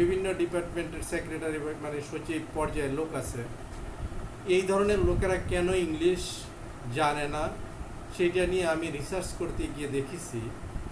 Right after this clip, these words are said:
যে আমাদের যে এডুকেশন সিস্টেমটা আছে, সেই এডুকেশন সিস্টেমের মধ্যে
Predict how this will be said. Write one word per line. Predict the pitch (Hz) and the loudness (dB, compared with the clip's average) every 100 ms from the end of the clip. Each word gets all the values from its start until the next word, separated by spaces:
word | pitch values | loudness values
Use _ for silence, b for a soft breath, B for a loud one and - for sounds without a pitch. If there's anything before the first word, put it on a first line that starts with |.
| - - - - - - - 135 | -8 -8 -8 -8 -8 -8 -8 -4
যে | 147 151 143 | 0 0 2
আমাদের | 160 175 180 | 2 4 2
যে | 185 165 | 2 2
এডুকেশন | 180 180 175 196 170 | 2 0 -2 -2 -4
সিস্টেমটা | 190 - - 180 160 135 | -6 -6 -4 -4 -2 -2
আছে, | 117 - - | -2 -2 2
সেই | 175 165 151 | 4 4 4
এডুকেশন | 165 339 175 208 208 | 2 2 0 0 0
সিস্টেমের | 208 - - 202 202 202 | -4 -6 0 2 4 2
মধ্যে | 185 196 | 0 2